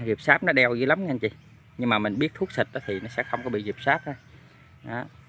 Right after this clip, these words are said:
Rồi thêm một cái vấn đề nữa là, vấn đề nữa là khi mà cô chú anh chị trồng dâu á, thì, à, cái vấn đề là thối gốc. Khi anh chị mà phát hiện cây dâu đang tốt, à, đột nhiên nó héo, nó héo xuống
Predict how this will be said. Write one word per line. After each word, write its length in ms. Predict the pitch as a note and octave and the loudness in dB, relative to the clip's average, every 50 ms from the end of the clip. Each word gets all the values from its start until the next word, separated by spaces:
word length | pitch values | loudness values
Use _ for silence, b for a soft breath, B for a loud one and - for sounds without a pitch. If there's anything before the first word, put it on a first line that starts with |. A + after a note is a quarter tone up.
| - | -2
Rồi 120 | - A2 G#2 | 0 0 2
thêm 220 | - C3 C3 B2 | 4 4 4 4
một 160 | A#2+ G#2+ - | 4 2 2
cái 100 | - C3+ | 2 2
vấn 140 | C#3 D#3+ E3 | 2 4 4
đề 180 | C3+ G#2+ G#2 G#2 | 4 4 4 4
nữa 180 | G#2 G#2 A#2 | 2 0 2
là, 400 | C#3 C3+ A#2+ A2 G#2 G2+ G2+ G2 G2+ G2+ - _ _ _ _ _ _ - - - _ _ _ _ _ _ _ _ _ | 4 4 4 4 4 4 2 0 -2 -4 -10 _ _ _ _ _ _ -20 -20 -20 _ _ _ _ _ _ _ _ _
vấn 140 | - B2+ C3 | -4 0 2
đề 140 | B2 G#2+ G#2+ | 2 2 2
nữa 160 | G#2+ A2 B2 | 2 2 4
là 260 | C3+ A#2+ G#2+ G2+ G2+ | 4 4 4 4 2
khi 200 | - - A#2 B2 | 0 0 -2 0
mà 280 | A#2+ A#2 G2+ F#2+ G2 F2+ | 0 0 0 0 0 -2
cô 120 | - A2+ | -2 -4
chú 140 | A2+ - C3+ | -2 0 0
anh 100 | C#3 C3+ | 0 0
chị 300 | - G2 E2 F2+ G2 F#2+ b b b b b b b b - | 0 -2 -2 -2 -4 -6 b b b b b b b b 0
trồng 180 | - G#2 G#2 G#2+ | 0 0 2 4
dâu 260 | A#2 A2 A2+ A#2 B2+ | 4 4 4 4 2
á, 80 | D3 - - - - - - _ _ _ _ _ _ _ _ - - | 0 -2 -6 -12 -20 -20 -20 _ _ _ _ _ _ _ _ -12 -6
thì, 240 | - G#2 G2+ G#2 G2+ | -4 -2 0 2 2
à, 120 | G2 G2 | 2 2
cái 100 | G#2 G#2+ | 2 2
vấn 160 | A2 C3+ D3 | 2 4 6
đề 160 | C3 A2 G#2 | 6 6 4
là 220 | G2 F2+ F2+ F#2+ F#2+ - - | 2 0 -4 -6 -10 -10 -2
thối 160 | - D#3 E3 | 0 2 4
gốc. 180 | E3 E3+ F#3+ B B B B B B - - A2+ | 4 4 2 B B B B B B -18 -18 -6
Khi 160 | - - B2 | -2 0 0
anh 100 | B2 A#2 | 0 0
chị 140 | - G#2 A2 | 0 0 0
mà 100 | A2+ G#2+ | 0 2
phát 220 | - C3+ C3 - | 2 0 0 2
hiện 220 | B2+ G2 F#2+ G#2 | 0 -2 -2 -2
cây 120 | G2+ A#2+ A#2+ | 0 2 4
dâu 160 | B2 A#2 B2+ | 4 4 4
đang 160 | A#2+ B2+ B2 | 4 2 2
tốt, 240 | - C#3+ D3+ F#3 - b b b b b b b b b b - | 2 2 2 2 0 b b b b b b b b b b -8
à, 340 | - G#2+ G#2+ G#2 G2+ G2 G2 - - - - - - - - - - | -4 -2 0 0 0 0 -2 -6 -10 -20 -20 -20 -20 -20 -20 -20 -8
đột 220 | - - A2 A2 - | -4 -2 0 4 6
nhiên 200 | C3+ C3 B2+ C3 | 6 8 8 6
nó 80 | D3 | 6
héo, 380 | D#3 D#3 E3+ E3+ G3+ A3+ C4+ - - - - - - - - | 6 6 6 6 4 4 2 -4 -12 -16 -20 -20 -16 -8 -6
nó 80 | D#3+ D3 | -4 0
héo 300 | D3 E3 D#3 F3 G#3 G3+ | 2 4 4 6 4 4
xuống 320 | - F3 F3 G3 A3+ C4 | 2 2 0 0 -2 -6